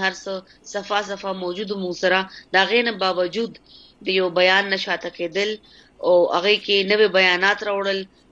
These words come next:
یو د غیرت په نوم باندې مرګ کېدل چې ډېر کلیر وو چې هغه یو سوشل میډیا سټار وه،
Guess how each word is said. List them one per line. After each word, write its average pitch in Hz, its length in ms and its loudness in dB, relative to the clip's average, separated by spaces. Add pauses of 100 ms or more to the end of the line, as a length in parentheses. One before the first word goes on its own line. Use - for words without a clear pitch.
یو 202 340 2
د 160 100 -2
غیرت 185 460 2
په 208 100 -2
نوم 196 240 -8
باندې 180 200 -2
مرګ 202 280 -2 (100)
کېدل 208 280 -2
چې 208 180 -2
ډېر 240 100 4
کلیر 240 400 2
وو 165 100 -10 (260)
چې - 80 -10
هغه 196 160 0
یو 214 160 0
سوشل 226 380 -4
میډیا 202 380 -2
سټار 196 380 0
وه، 190 180 -2